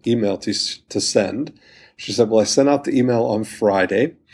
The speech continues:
Um, I didn't send it out right after the conference 'cause I wanted to wait until the notice was sent out. So on Thursday, everyone found out if they were being audited or not. I sorted through this list and sent an email to those who are not part of our portfolio manager program." This is what she's going to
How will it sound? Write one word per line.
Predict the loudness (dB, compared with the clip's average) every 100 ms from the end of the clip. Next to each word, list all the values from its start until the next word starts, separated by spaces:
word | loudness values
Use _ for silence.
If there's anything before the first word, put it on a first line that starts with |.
| -18 -18 _ -6
Um, | -4 -2 -2
I | -4
didn't | -2 -2 0
send | 0 2
it | 2
out | 0 0
right | -2
after | -2 -2
the | -2
conference | -2 -4 -2 -6 -6
'cause | 0 0
I |
wanted | 0 -2 -2
to |
wait | 0 0
until | 0 -2 -2
the | -2
notice | 0 2 4 0 -2
was | -4 -4
sent | -2 -2 -4
out. | -6 -6 -4
So | -2
on | -2 0
Thursday, | 0 2 2
everyone | 2 2 0 -2
found | -2 -2 0
out | 0
if | 0 -2
they | -2
were | 0
being | -2 -4 -6
audited | 0 0 2 -2 -2 -4
or | -6
not. | -2 -2 -2 -14 -20 -20 _ _ -4
I |
sorted | -2 2 2 2
through | -2 -2 0
this | 0 0 2
list | 2 0 -6
and | -2
sent | 0 0
an | -2 -2
email | 0 2 0 0 -4
to | -6 0
those | 0 0 0
who |
are | 0
not | 0 -2 -2 -4 -8 -6
part | 0 0 -2
of | -6 -2
our | -2
portfolio | 0 -2 -2 0 2 2 0
manager | -6 -8 -12
program." | -4 -2 0 -2
This | 0 0
is |
what | 0 0
she's | -4 0
going | 0 0 0
to | -2